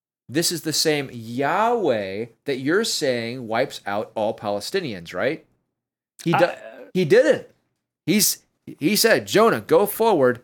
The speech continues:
Speaker 1: Tell these guys to repent. If they repent, we're cool." Jonah went forward to these pagans, these Palestinians,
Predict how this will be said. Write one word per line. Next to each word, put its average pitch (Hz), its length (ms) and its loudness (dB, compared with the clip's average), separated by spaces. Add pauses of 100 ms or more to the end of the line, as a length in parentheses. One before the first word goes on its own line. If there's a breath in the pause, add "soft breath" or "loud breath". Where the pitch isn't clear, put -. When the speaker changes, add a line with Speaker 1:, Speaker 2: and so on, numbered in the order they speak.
Speaker 1:
Tell 220 240 2
these 175 260 -2
guys 120 320 -2
to - 120 -14
repent. 170 400 -4 (680)
If 135 120 -6
they 127 120 -2
repent, 110 420 -10 (360)
we're 120 180 -4
cool." 139 440 -8 (1120)
Jonah 131 260 0
went 139 180 -4
forward 139 600 -2
to - 120 -14
these 151 160 -8
pagans, 139 680 -6
these 120 100 -12
Palestinians, 135 840 -6